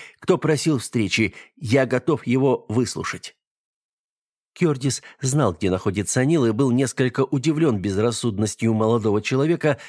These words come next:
который решил сунуться в самое логово конторы.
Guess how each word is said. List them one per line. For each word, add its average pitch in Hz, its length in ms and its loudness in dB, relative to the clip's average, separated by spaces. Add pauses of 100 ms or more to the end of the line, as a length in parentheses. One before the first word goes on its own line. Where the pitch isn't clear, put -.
который 170 460 0
решил 131 380 0
сунуться 120 640 0 (120)
в - 60 -16
самое 107 400 0
логово 95 400 -2
конторы. 104 520 -6